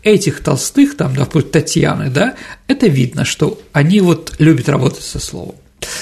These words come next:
Ну, появляется «Вечера на хуторе близ Диканьки».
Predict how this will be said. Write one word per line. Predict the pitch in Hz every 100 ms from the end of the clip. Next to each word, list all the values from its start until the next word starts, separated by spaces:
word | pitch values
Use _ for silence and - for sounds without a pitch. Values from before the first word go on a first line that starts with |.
| - - -
Ну, | 147 139 226 - - - -
появляется | 135 120 160 180 -
«Вечера | 127 - 143
на | 143
хуторе | 185 156 143 135
близ | 131 123
Диканьки». | 147 - 143 143